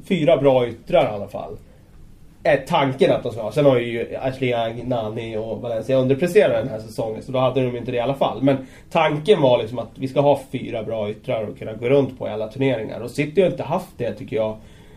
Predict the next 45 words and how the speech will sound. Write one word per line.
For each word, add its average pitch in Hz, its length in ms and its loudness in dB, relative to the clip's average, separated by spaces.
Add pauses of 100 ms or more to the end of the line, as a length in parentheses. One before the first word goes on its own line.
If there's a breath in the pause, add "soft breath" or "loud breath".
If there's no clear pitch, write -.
(280 loud breath)
där 131 100 4
man 127 140 4
känt 120 380 0
att 117 140 -2
i 135 40 4
matcher 123 320 0
där 120 160 0
de 113 120 -4
kör 131 160 -8
fast, - 460 -4
att 110 120 -8
de 110 120 -6
kan 120 120 -4
skicka 139 340 2
in 131 140 4
någon 127 180 2
ny 143 240 6
från 123 200 -2
bänken 131 460 4
som 123 100 -4
kan 117 160 -8
komma 123 280 0
in 123 260 0
och 113 120 -4
förändra 131 340 4
matchbild 131 800 2
och 113 240 -6 (180 loud breath)
röra 135 340 6
om. 120 320 2
Och 120 180 0 (260 loud breath)
Navas 156 460 6
tror 131 140 4
jag 120 60 4
är 120 60 2
en - 60 -14 (160)
perfekt - 520 -2
spelare 117 420 -2
för 113 120 -12
City, 123 380 -6
just 113 260 -6
för 117 60 -4
att 110 140 -6
han 113 100 -4
är, 110 220 0
som 113 340 -4